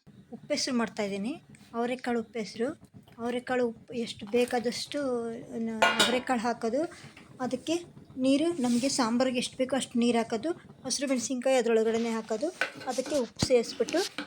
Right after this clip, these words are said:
ಮತ್ತೆ, ಆ, ಹ್ಮ್, ಬೇಯಿಸೋಕೆ ಇಟ್ಬಿಡ್ತೆ-, ಇಟ್ಟಿದ್ದೀನಿ. ಚೆನ್ನಾಗಿ ಬೆಂದಿದ್ದು, ಚೆನ್ನಾಗಿ ಬೆಂದಿದೆ. ಆ, ಮತ್ತೆ ಅದನ್ನು ಬಸಿದ್ಬಿಟ್ಟು ಅದರಲ್ಲಿರೋ ಹಸಿರು ಮೆಣಸಿನ್ಕಾಯಿನ ಬೇರೆ ಮಾಡಿಕೊಂಡು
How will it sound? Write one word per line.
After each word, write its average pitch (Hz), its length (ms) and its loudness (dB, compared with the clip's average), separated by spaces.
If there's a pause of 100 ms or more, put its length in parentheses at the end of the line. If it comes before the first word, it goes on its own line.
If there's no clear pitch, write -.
(220)
ಮತ್ತೆ, 247 240 -2
ಆ, 240 260 0 (920)
ಹ್ಮ್, 208 380 -6 (280)
ಬೇಯಿಸೋಕೆ 254 440 6
ಇಟ್ಬಿಡ್ತೆ-, 226 460 -2
ಇಟ್ಟಿದ್ದೀನಿ. 220 420 -4 (540)
ಚೆನ್ನಾಗಿ 240 320 2
ಬೆಂದಿದ್ದು, 233 460 2
ಚೆನ್ನಾಗಿ 226 400 -2
ಬೆಂದಿದೆ. 214 440 4 (520)
ಆ, 214 40 -18 (160)
ಮತ್ತೆ 208 500 -2 (380)
ಅದನ್ನು 226 300 -2
ಬಸಿದ್ಬಿಟ್ಟು 226 540 -2
ಅದರಲ್ಲಿರೋ 220 460 2 (240)
ಹಸಿರು 240 220 -4
ಮೆಣಸಿನ್ಕಾಯಿನ 233 680 0 (540)
ಬೇರೆ 240 280 2
ಮಾಡಿಕೊಂಡು 214 520 0